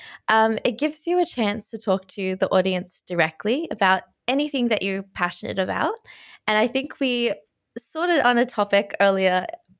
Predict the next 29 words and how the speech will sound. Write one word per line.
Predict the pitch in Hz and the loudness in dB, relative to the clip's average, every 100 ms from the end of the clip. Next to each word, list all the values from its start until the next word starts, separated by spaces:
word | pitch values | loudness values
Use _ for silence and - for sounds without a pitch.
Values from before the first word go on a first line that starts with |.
| - | -2
um, | 190 190 190 | 0 2 0
before | - 226 190 | 0 0 0
we | 208 | 0
started | 208 185 196 | -2 -4 -4
filming, | - 180 190 254 262 | -2 -2 -2 -4 -2
which | 220 - | -2 -2
is | 202 - | -8 -4
talking | 208 202 208 | -4 -2 0
a | 233 | 0
little | 285 | 2
bit | 349 262 | 0 0
more | 240 226 | 0 0
about | 208 202 185 185 - - - - - _ | 0 2 2 0 -4 -14 -20 -20 -20 _
early | 202 214 | 4 6
intervention | 214 214 233 185 208 - 196 185 190 | 4 0 0 2 0 -2 -6 -6 -4
and | 190 185 185 - 208 | -2 -2 -6 -4 2
a | |
little | 220 247 | 4 4
bit | 240 208 | 2 2
more, | 196 190 190 190 - | 0 2 0 -2 0
um, | 190 180 175 175 175 _ _ _ - _ 185 | 2 2 0 -6 -10 _ _ _ -20 _ -6
deeply, | 262 269 202 - 196 | -6 0 0 0 -2
deeper | 247 262 208 | -4 2 0
into | 175 185 190 - 196 180 180 - | 2 0 -2 -4 -6 -4 -6 -2
what | 196 190 - _ _ _ _ _ _ _ | 0 0 -2 _ _ _ _ _ _ _
early | 254 254 247 | 2 4 2
intervention | 233 233 196 196 190 | 0 -2 -4 -4 -8
actually | 190 - - 180 | -10 -8 -8 -4
is. | 240 214 - - - | -2 -2 -6 -18 -20